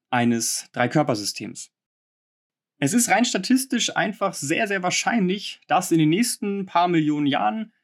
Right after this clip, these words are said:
der Planet entweder mit einem der Sterne crasht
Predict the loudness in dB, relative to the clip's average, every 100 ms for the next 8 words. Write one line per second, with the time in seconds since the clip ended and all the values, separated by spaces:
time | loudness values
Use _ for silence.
0 | _ _ _ 0 0 2 2 2 2 0
1 | 0 0 0 0 0 0 -2 -2 -2 -2
2 | -2 -6 -4 -2 -2 -6 -8